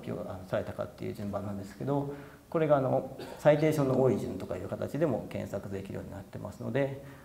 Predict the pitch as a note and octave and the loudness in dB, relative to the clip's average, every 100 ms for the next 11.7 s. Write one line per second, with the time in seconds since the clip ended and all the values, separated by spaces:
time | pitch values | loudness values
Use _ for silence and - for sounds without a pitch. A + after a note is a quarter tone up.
0 | - - C3 A#2+ A#2 C#3+ B2 A2 G#2 G#2+ | -6 2 2 2 2 4 6 4 2 -2
1 | A#2 A2 A#2+ - B2 A2+ A#2 A2+ A#2 A2 | -2 4 4 4 0 0 0 0 0 0
2 | A#2 A#2 A#2 A#2+ B2 B2+ B2+ C#3+ C3+ - | 2 2 0 0 0 0 0 0 -2 -2
3 | D#3+ B2 C#3 C3 G#2 G#2+ G#2 A2 G#2+ A2 | 2 2 6 4 4 -2 -2 -2 -2 -2
4 | B2+ D3 C#3+ - C3 B2 A#2 A#2 G#2 A2+ | 2 2 0 -2 2 4 4 2 0 -2
5 | A#2 D3+ C#3+ - - - A#2 A2+ A2 A#2 | 4 6 6 4 -8 -2 0 0 0 2
6 | A2+ G#2+ B2 A#2+ F#3+ A#2 A2+ G#2+ C3+ F#3 | 2 2 0 0 2 2 2 0 2 4
7 | D#3+ G#2+ - - - - - - - - | 2 -2 -4 -12 -8 -6 -6 -8 -8 -12
8 | - - - - E2+ - - - - - | -12 -10 -10 -12 -12 -12 -14 -16 -16 -20
9 | - - - - - - - - - E3 | -20 -20 -20 -20 -20 -20 -20 -20 -6 -4
10 | D#3+ D#3+ E3+ E3 F3 E3 - D#3 D3 C#3 | -2 -2 -2 2 2 2 2 2 4 4
11 | C3 B2+ B2 B2+ D3 E3+ | 4 4 2 0 2 2